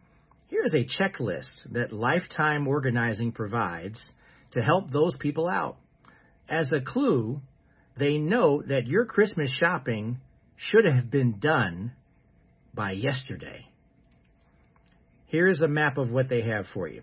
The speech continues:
Sunday, December the seventeenth. Finish wrapping all gifts. Same day, December seventeenth. Write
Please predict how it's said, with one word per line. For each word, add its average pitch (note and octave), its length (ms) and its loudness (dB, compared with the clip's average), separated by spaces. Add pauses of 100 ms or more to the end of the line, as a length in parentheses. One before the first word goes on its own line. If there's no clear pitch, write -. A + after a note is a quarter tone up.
Sunday, G#3+ 340 0
December F#3 380 0
the D3+ 120 2
seventeenth. C#3 640 -2 (760)
Finish A3+ 320 6
wrapping F3+ 340 2
all D#3+ 220 -2
gifts. - 540 -8 (760)
Same F#3+ 400 0
day, C#3 300 0 (100)
December D#3+ 400 0
seventeenth. C3+ 640 -2
Write D3+ 380 0